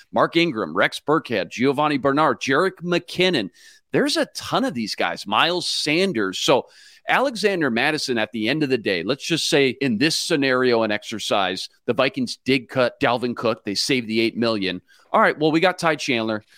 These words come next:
We got Ken Nwangwu. I think that Alexander Mattison, bringing him back into the fold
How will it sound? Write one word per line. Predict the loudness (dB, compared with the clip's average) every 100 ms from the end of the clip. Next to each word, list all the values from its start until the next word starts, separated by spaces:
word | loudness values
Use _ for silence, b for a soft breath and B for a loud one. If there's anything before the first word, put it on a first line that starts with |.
| b
We | -2
got | 0 -2
Ken | -2 0
Nwangwu. | 0 -2 -2 -4 -4 0
I | 2
think | 0 0 -4 -2
that | 0 0 0
Alexander | 0 -2 -2 -2 0
Mattison, | 0 0 -2 -2 -4
bringing | 0 0 0
him | 0 0
back | 2 0 -2
into | -4
the | -4
fold | -4 -2 0 0 -2